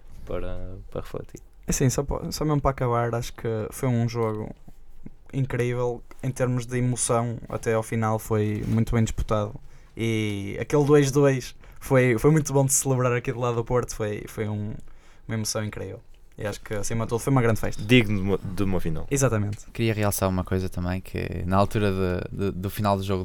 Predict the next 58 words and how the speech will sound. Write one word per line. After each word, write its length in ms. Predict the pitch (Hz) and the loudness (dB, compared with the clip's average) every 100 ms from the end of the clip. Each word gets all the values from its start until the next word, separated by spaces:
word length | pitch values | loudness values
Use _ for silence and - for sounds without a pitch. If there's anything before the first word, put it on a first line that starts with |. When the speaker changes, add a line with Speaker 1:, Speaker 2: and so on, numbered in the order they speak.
| 90 | -6
Speaker 4:
do, 80 | - | -4
do, 440 | 90 87 87 82 113 - | -2 0 -2 -4 -8 -6
do 140 | 92 | -6
Porto, 380 | - 95 98 - - - - - - - - 95 | 0 0 0 -6 -18 -20 -20 -20 -20 -20 -6 2
eh, 260 | 92 95 | 6 6
no 160 | 104 98 | 4 -2
fi-, 120 | - 101 113 - | -4 0 0 4
na 100 | 110 | 4
altura 240 | 113 135 | 6 2
do 60 | 117 | 2
final 220 | 113 107 | 2 0
do 60 | |
prolongamento, 540 | 98 98 92 90 95 92 | 0 -2 0 -2 -4 -4
aliás, 300 | 90 90 - | -2 -2 -4
quando 160 | 92 | -4
o 20 | 87 | -4
Porto 220 | 90 90 | -4 -2
marca 200 | 87 90 | -2 -2
o 40 | |
segundo 280 | - 98 92 | -6 -6 -4
golo, 300 | 92 92 98 - - - - - | -4 -4 -6 -12 -20 -20 -20 -12
eu 120 | - 95 | -4 0
estava 260 | 95 95 | 4 6
a 40 | 95 | 6
ver 80 | |
o 60 | 98 | 4
jogo 240 | 95 98 | 2 0
com 60 | - | 2
o 40 | |
meu 80 | 98 | 2
avô, 200 | 92 104 | 2 2
e 40 | 110 | 2
o 40 | |
meu 120 | 92 | 0
avô 120 | 87 | -2
é 60 | 90 | -4
portista, 520 | 87 87 92 - - - - - - - - - | -4 -8 -8 -10 -14 -18 -20 -20 -20 -20 -18 -4
e 80 | 95 | 0
ele 100 | 95 | 2
estava 220 | 95 92 | 4 2
a 40 | |
ver 80 | 92 | 2
o 40 | |
jogo 340 | 92 98 110 95 | 0 -2 -2 -4
e 20 | |
estava 280 | 87 87 87 | -4 -4 -2
lá, 240 | 87 85 | -4 -4
estava-se 340 | 85 90 90 92 | -6 -6 -4 -2
a 20 | |
enervar 280 | 90 87 85 | 0 0 -2
todo, 300 | 92 107 101 | -2 -4 -4
quase 220 | 90 - | -6 -4
que 60 | |
lhe 40 | 90 | -2
dava 140 | 90 | 0
um 60 | 87 | -2
ataque 300 | 85 90 - | -2 -2 -2
cardíaco. 380 | 85 85 85 | -4 -4 -8